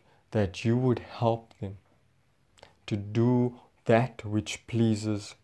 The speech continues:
you. Father, I pray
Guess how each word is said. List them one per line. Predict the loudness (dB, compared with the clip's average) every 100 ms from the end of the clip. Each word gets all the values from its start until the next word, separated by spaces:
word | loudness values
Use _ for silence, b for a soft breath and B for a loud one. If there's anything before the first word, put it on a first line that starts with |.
| -10
you. | -8 -8 -10 _ _ _ _ _ _ _ _ _ _ _ _ _ _ _ _
Father, | 2 4 4 2
I | 0 -2
pray | -6 -6 -4 -4